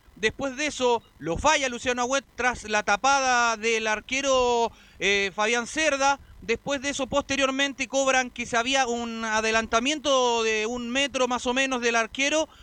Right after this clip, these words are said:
de Curicó. Posteriormente a eso lo vuelve a patear, esta vez cambian de ejecutor y es, eh, Fernando Sampedri quien va a patear y ahí ya lo tapa otra vez Fabián Cerda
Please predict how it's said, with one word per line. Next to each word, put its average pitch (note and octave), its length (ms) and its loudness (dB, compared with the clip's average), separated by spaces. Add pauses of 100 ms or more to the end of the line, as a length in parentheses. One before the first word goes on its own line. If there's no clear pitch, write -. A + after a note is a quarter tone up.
(120)
de G3+ 120 0
Curicó. B3 520 0 (260)
Posteriormente C4+ 640 -2
a C4+ 60 4
eso C#4 300 -2
lo A#3 160 2
vuelve C#4 440 0
a B3 120 0
patear, B3 320 -2
esta B3 240 -2
vez C4+ 240 -2
cambian C#4 420 -2
de A3+ 140 0
ejecutor B3+ 580 -2 (220)
y A3 160 -2
es, C4+ 160 -2
eh, A3+ 260 2
Fernando B3+ 400 -2
Sampedri C4 720 0 (280)
quien C4+ 300 -2
va C4+ 300 4
a - 20 2
patear C#4 520 -2 (300)
y G#3 120 -2
ahí C4 240 0
ya C4 440 2 (140)
lo G#3+ 160 0
tapa B3+ 360 2
otra A#3 320 0
vez B3+ 120 -4
Fabián C4+ 320 0
Cerda C#4+ 540 0